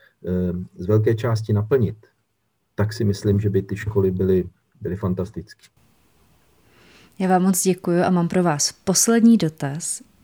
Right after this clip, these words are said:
Speaker 2: Co vám vaše práce přináší? Proč vám stojí za to u ní zůstávat?
Speaker 1: Já jsem si to taky,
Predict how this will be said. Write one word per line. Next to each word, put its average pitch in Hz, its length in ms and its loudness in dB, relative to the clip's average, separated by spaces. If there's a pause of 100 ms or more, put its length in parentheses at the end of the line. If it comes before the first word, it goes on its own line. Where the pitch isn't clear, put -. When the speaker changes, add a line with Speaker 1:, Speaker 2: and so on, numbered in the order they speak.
(300)
Speaker 2:
Co - 220 -2
vám 247 360 6
vaše 202 340 2
práce 185 460 2
přináší? 160 640 -2
Proč 170 260 -2
vám 190 180 4
stojí 196 360 2
za 185 140 4
to 180 340 0 (300)
u 185 80 2
ní 170 180 4
zůstávat? 151 680 -6 (1200)
Speaker 1:
Já 101 120 -2
jsem 160 220 -2
si - 360 -6
to 160 200 -4
taky, 170 440 -2